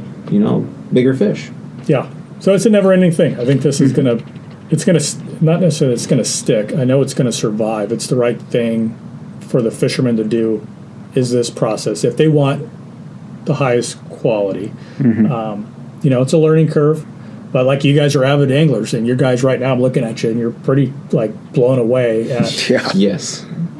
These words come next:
Speaker 2: this can't be true. And all I can tell you is just go do it yourself,
Speaker 3: Mm-hmm.
Speaker 2: you know, and it's, it's all there. Japan wouldn't be doing it for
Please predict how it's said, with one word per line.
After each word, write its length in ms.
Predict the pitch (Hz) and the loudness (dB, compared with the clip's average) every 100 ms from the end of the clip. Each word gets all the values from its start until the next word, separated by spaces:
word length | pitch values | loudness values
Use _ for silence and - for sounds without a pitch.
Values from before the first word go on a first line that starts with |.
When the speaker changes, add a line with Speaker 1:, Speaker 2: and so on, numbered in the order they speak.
| - | 0
Speaker 2:
this 160 | 151 | 0
can't 260 | 151 175 160 | 2 0 2
be 100 | 139 | 0
true. 500 | 117 - 180 151 160 - - | 0 4 6 4 2 -2 0
And 100 | 147 | 4
all 80 | |
I 80 | 147 | 4
can 100 | 127 | 2
tell 140 | 143 160 | 2 2
you 60 | |
is 100 | 117 | 2
just 180 | 135 131 | 0 2
go 80 | 143 | 2
do 160 | 135 135 | 4 2
it 100 | 139 | 0
yourself, 580 | - 151 139 113 - | -2 2 2 0 -4
Speaker 3:
Mm-hmm. 300 | 165 123 104 | 0 2 4
Speaker 2:
you 60 | 110 | 2
know, 220 | 117 113 - - - - | 2 -4 -8 -18 -20 -6
and 160 | 156 123 | -2 0
it's, 220 | 131 - | 0 0
it's 200 | 147 135 | -2 0
all 160 | 131 120 | 2 2
there. 220 | 113 135 | 2 2
Japan 380 | - 123 180 202 | 0 2 2 4
wouldn't 160 | 170 147 | 4 4
be 80 | 131 | 2
doing 320 | 139 156 120 | 4 4 2
it 100 | 113 | -2
for 240 | - 110 | -4 -4